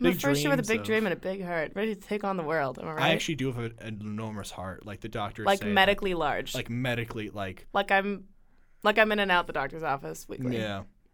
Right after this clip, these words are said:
Speaker 2: Like, like, but th-, what's the weird part is it's actually shaped like a heart, like, not a real
Speaker 1: Oh,
Speaker 2: heart.
Speaker 1: not anatomically. No, no, no.
Speaker 2: Not
Speaker 1: Yeah.
Speaker 2: anatom-, but it's shaped like a, like a candy heart.
Speaker 1: Oh, yeah, yeah, yeah. No, mine, my heart is actually shaped like a lollipop.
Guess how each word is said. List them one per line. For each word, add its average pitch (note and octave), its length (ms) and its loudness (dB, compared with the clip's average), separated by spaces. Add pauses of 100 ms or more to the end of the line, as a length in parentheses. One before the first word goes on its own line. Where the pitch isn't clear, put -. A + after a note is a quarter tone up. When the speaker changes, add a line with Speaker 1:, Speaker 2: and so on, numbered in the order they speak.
(140)
Speaker 2:
Like, A2+ 360 -2 (160)
like, A2 280 -8 (100)
but E3 240 -2
th-, D3+ 100 -6
what's D#3+ 160 0
the D#3+ 60 0
weird F3+ 120 4
part E3+ 120 6
is C#3 60 2
it's C#3+ 80 0
actually F#3 180 0
shaped B2+ 380 -2
like A2 180 -4
a G#2+ 80 -4
heart, D#3 400 -6
like, C#3+ 160 -4
not D#3+ 160 4
a E3 60 6
real C#3 280 0
Speaker 1:
Oh, G#2+ 40 -4
Speaker 2:
heart. A#3+ 220 6
Speaker 1:
not A#3 200 12
anatomically. G3 580 4
No, F#3+ 120 4
no, G3 100 6
no. F3 80 8
Speaker 2:
Not G3 200 12
Speaker 1:
Yeah. D3+ 200 8
Speaker 2:
anatom-, E3 60 0
but F3 180 6
it's F3 120 2
shaped F#3 280 2
like E3+ 160 -2
a, D3+ 40 0
like C3 180 -6
a A2 60 -8
candy C#3+ 400 -6
heart. - 360 -12
Speaker 1:
Oh, C#4+ 60 -2
yeah, D4 160 4
yeah, A#3 320 4
yeah. - 60 -4
No, G#3 180 4
mine, A3+ 400 8
my A3+ 260 8
heart G3 300 4
is F#3+ 140 2
actually F#3+ 340 2
shaped F3+ 340 -4
like E3 140 0
a D3+ 40 -2
lollipop. D3 480 -2